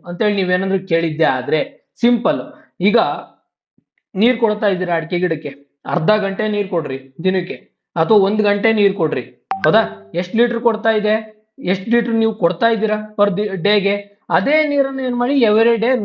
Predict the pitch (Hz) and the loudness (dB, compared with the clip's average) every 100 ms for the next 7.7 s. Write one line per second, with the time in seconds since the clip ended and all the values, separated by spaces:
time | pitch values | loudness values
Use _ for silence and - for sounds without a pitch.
0 | 196 180 185 190 170 143 - - 135 113 | -4 -4 -4 -4 -4 -4 -2 0 0 -4
1 | - _ _ _ - 165 190 190 190 254 | -16 _ _ _ -2 0 0 -4 -2 -2
2 | 220 190 175 143 127 127 - _ _ - | 0 -2 -2 -2 -4 -8 -16 _ _ -8
3 | 156 214 214 202 208 208 208 208 202 233 | 0 0 0 -2 -2 -2 -2 -2 0 0
4 | 254 - - _ - 180 190 196 170 170 | 0 -4 -18 _ -4 0 2 4 2 -2
5 | 160 156 147 - _ 180 156 143 139 135 | -4 -4 -6 -12 _ 0 2 4 4 2
6 | 131 131 - 151 139 240 240 208 214 220 | -2 -6 -4 0 2 0 -2 -6 -4 -4
7 | 214 196 202 196 202 190 | -6 -6 -6 -4 -2 -2